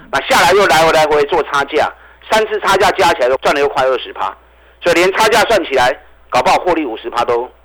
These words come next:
有可能。那神准上礼拜三趁压回的时候，咱神准对两百四十几块就开始讲啊，对不对？上礼拜三压回的时候，两百九再加码，那今天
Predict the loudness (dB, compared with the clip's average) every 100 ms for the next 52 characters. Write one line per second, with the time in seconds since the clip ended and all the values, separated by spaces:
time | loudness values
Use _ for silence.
0 | _ -6 -6 -6 -14 -18 -20 _ _ _
1 | _ -4 -2 0 0 0 0 0 0 0
2 | 0 0 -2 -2 0 0 2 0 0 0
3 | 0 -2 -8 -14 -2 0 0 0 -2 -2
4 | 0 -2 0 0 0 0 -4 -2 -2 -2
5 | -2 -6 -6 -4 -4 -6 -10 -6 -2 0
6 | -2 -6 -20 -20 -10 -2 0 2 2 2
7 | 2 2 2 2 2 2 0 2 2 2
8 | 0 -4 -4 -2 2 0 2 0 0 0
9 | 0 0 2 -2 -4 -14 _ _ _ _
10 | -8 -2 0 -2